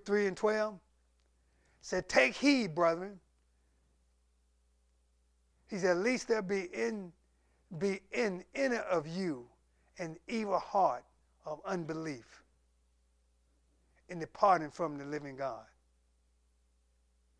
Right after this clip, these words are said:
Your heart. Getting your heart right.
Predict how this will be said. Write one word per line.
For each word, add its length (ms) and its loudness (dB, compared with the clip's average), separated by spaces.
Your 120 2
heart. 500 2
Getting 220 -2
your 120 0
heart 260 2
right. 240 -4